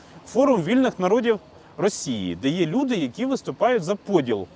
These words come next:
Російської Федерації на десятки частин.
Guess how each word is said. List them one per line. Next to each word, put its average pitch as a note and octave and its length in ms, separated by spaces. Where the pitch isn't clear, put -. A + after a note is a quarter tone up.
Російської F#3 500
Федерації D#3 580
на D#3+ 120
десятки C3+ 760
частин. A2 440